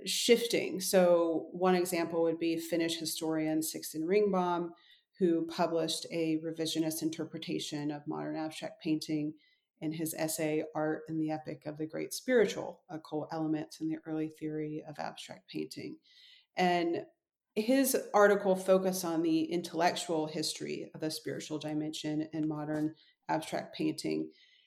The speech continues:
And he focused mainly on Vasily Kandinsky and the influence theosophical ideas, among others, had on his abstract works. But it wasn't really until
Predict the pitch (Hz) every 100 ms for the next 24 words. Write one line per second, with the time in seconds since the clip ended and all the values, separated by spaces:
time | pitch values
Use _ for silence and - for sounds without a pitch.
0 | _ - 165 160 160 165 - 185 190 196
1 | 190 190 190 226 233 208 190 170 165 170
2 | 170 165 170 165 160 180 226 262 254 -
3 | 180 170 - - _ _ - - - 180
4 | 170 165 175 185 - 180 185 165 160 -
5 | 165 160 226 233 - 170 156 156 160 156
6 | 156 151 - - 165 160 160 180 160 160
7 | 156 180 165 156 160 - 165 156 160 -
8 | - 180 170 151 - - 101 - - 151
9 | - - - - - - _ _ - 214
10 | 214 233 285 320 262 233 208 196 190 214
11 | 196 185 170 -